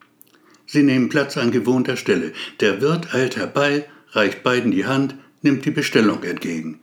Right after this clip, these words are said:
Alles läuft ab wie immer. Lena setzt ihr Lächeln auf, wendet den Kopf nach links, wenn links sie jemand begrüßt, nach rechts,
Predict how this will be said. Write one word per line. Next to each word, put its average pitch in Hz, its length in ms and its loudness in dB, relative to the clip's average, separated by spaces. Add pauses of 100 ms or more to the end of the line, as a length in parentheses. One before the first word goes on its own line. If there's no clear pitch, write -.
(180)
Alles 131 560 -2
läuft 98 440 -6
ab 113 320 -4 (100)
wie 123 200 0
immer. - 380 -2 (920)
Lena 131 400 2
setzt 113 420 -2
ihr 107 140 4
Lächeln 143 400 0
auf, 147 340 -4 (420)
wendet 120 400 2
den 95 140 -2
Kopf - 260 0
nach 98 180 -2
links, 143 340 2
wenn 107 140 2
links 147 300 2
sie 131 160 -6
jemand 127 420 -2
begrüßt, 127 520 -4 (380)
nach 98 280 -6
rechts, - 440 -6